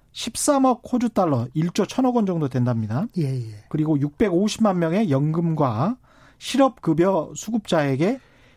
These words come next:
Speaker 1: 일 인당 우리 돈으로 오십팔만 원 정도를 지급한다.
Speaker 2: 예.
Speaker 1: 이렇게 돼 있네요. 이,
Speaker 2: 예.
Speaker 1: 이미 홍콩이나 싱가포르, 호주는 다
Speaker 2: 예, 예.
Speaker 1: 하는군요. 비슷한
Speaker 2: 예,
Speaker 1: 거를.
Speaker 2: 예, 예.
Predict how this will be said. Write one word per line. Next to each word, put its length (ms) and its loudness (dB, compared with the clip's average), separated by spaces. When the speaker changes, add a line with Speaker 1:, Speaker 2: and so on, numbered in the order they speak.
Speaker 1:
일 180 0
인당 580 2
우리 220 0
돈으로 460 2
오십팔만 560 2
원 100 2
정도를 720 -2
지급한다. 840 -2
Speaker 2:
예. 120 -2
Speaker 1:
이렇게 240 -2
돼 120 -2
있네요. 420 0
이, 200 0
Speaker 2:
예. 180 2
Speaker 1:
이미 300 2
홍콩이나 440 2
싱가포르, 580 0
호주는 340 0
다 280 -2
Speaker 2:
예, 160 0
예. 200 -6
Speaker 1:
하는군요. 840 -2
비슷한 320 0
Speaker 2:
예, 40 -2
Speaker 1:
거를. 440 -2
Speaker 2:
예, 60 -4
예. 200 -8